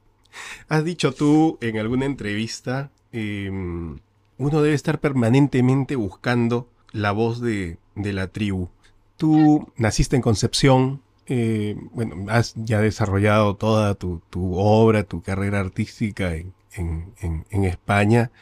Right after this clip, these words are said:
Y siempre me ha dado curiosidad preguntarte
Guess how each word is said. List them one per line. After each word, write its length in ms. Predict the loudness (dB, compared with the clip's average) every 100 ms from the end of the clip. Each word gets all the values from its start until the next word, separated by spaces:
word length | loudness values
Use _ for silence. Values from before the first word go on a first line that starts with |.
| _ _ -8
Y 160 | -6
siempre 300 | -4 -2 2
me 100 | 4
ha 40 | 4
dado 180 | 4
curiosidad 600 | 4 2 2 2 2 2
preguntarte 960 | 2 0 0 -4 -2 -4 -4 -6 -6 -6